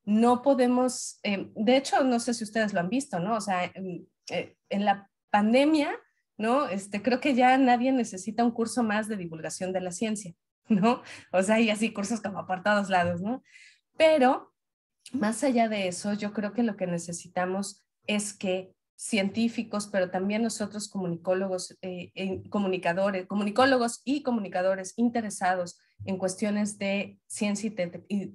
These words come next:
y tecnología, llevemos las relaciones a un paso más, a un diálogo mucho más directo, mucho más focalizado, eh, más, más allá de pensar en el público en general, es, bueno,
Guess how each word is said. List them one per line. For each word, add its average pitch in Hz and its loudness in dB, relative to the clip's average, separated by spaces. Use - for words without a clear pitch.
y 180 -6
tecnología, 175 -4
llevemos 247 4
las 208 0
relaciones 214 -2
a 190 2
un 190 -2
paso 180 -2
más, 160 -10
a 196 0
un 220 0
diálogo 214 2
mucho 190 -2
más 202 0
directo, 196 -4
mucho 196 -6
más 190 -2
focalizado, 190 -2
eh, 185 0
más, 240 2
más 254 2
allá 226 0
de 233 -4
pensar 208 -2
en 208 -2
el 208 -2
público 240 0
en 196 -4
general, 196 0
es, 208 -6
bueno, 277 0